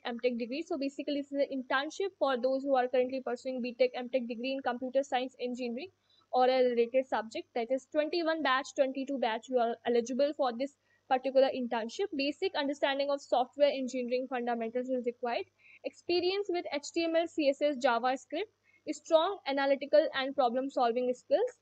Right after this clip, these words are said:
basic knowledge of how to work with the json based A P Is, eagerness to learn and passionate enough to make the world a better place. Preferred requirements are that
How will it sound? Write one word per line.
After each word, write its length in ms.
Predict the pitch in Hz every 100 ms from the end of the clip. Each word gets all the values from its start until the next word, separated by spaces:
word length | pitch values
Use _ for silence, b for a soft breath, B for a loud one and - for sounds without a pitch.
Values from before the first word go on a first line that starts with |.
| - 233
basic 360 | 294 311 415 370
knowledge 340 | 294 277 277
of 120 | 285 285 -
how 200 | 302 349
to 120 | 381
work 280 | 320 277 277 254
with 180 | 262
the 120 | 254 247
json 560 | 254 254 - 269 269 - _ 247 240
based 300 | 262 - -
A 60 | 240
P 220 | 247 226
Is, 220 | 262 381 _ b b b
eagerness 480 | 330 302 392 370 370 -
to 60 |
learn 320 | 359 269 254 277
and 220 | 277 294 -
passionate 440 | 277 - 320 330 277
enough 220 | 262 269 - 294
to 100 | 277
make 340 | 269 285 262
the 140 | 294
world 180 | 254 254 247
a 80 | 254
better 320 | 240 233 247 -
place. 220 | 233 415 _ _ _ _ _
Preferred 480 | 330 339 359 392 370
requirements 560 | 339 285 247 254 277 294
are 220 | 247 269 311
that 160 | 240